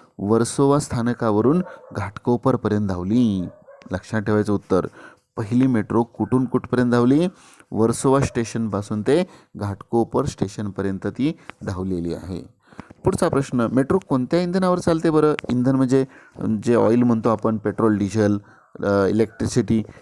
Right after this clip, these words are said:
यापैकी कुठल्या, कशावर चालती बरं? तेव्हा रुपाली ताई म्हणतात, "मेट्रो विजेवर चालती." विजेवर म्हणजे लाईटवर चालती. आज आपण बघतो की आता इलेक्ट्रिसिटीवर चालणाऱ्या अनेक गाड्यासुद्धा आलेल्या आहेत, अ,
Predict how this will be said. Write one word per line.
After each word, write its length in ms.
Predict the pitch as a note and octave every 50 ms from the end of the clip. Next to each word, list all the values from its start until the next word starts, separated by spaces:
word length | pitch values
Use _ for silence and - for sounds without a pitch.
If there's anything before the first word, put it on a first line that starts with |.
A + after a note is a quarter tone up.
| - -
यापैकी 400 | G#2+ A#2 B2+ - - D3+ D3+ E3+
कुठल्या, 400 | D#3 - C#3+ B2+ - - D3+ D3+
कशावर 420 | C#3+ - C#3 C3+ - F3 F#3 G#3 G#3+
चालती 360 | G#3 G3 E3 D3 D#3 - D3+
बरं? 320 | C3+ C#3 C3+ C3+ C3 C3 F3 - - _ _ _ _ _ _ _ _ - -
तेव्हा 140 | - A2 A2
रुपाली 240 | G#2+ G#2 A2 G#2+ G#2+
ताई 60 | G#2 G#2+
म्हणतात, 200 | G#2 G2 G#2 G#2
"मेट्रो 340 | A2 A2 A2+ G#2 C3 - - -
विजेवर 440 | A2+ A2+ G#2 F#2+ G#2+ B2 D3 F3
चालती." 480 | F#3+ - - C#3+ B2 A2+ A2+ B2 B2 A#2+ B2+ - - _ _ _ _ F#2
विजेवर 340 | F#2+ G2+ G2 A#2+ B2 B2+
म्हणजे 280 | C3 C3+ B2+ C#3 E3+ - - - - - _ -
लाईटवर 380 | - G2 G2+ - G#2+ G#2+ G2+
चालती. 380 | G2 - F#2 E2+ F2 - C2 - - _ _ - - - -
आज 200 | - G2+ G2 A2+
आपण 240 | G#2+ G2 B2 B2
बघतो 280 | A#2+ A2+ - - B2 A#2+
की 140 | A#2+ C3+ B2+
आता 260 | A2+ F2+ C3 C#3 D3+ D3+ - - - _ _
इलेक्ट्रिसिटीवर 1080 | - G#2 A2+ A#2+ B2 B2 - - - B2+ C3 B2+ - - G#2 - A#2+ B2 A#2 B2 B2+ C#3
चालणाऱ्या 520 | - - A#2+ A2 A2+ A2+ A2 A2 B2 B2+ - -
अनेक 240 | - G2+ A#2 A#2+ A#2
गाड्यासुद्धा 720 | G#2+ F#2 G#2 G2 F#2+ G2+ A2 A2+ A2+ - - A2 A2 A2+ A2
आलेल्या 300 | G#2+ A2 A2 A2 A2 G#2+
आहेत, 240 | G#2 G#2 G2+ -
अ, 120 | G2+ F2+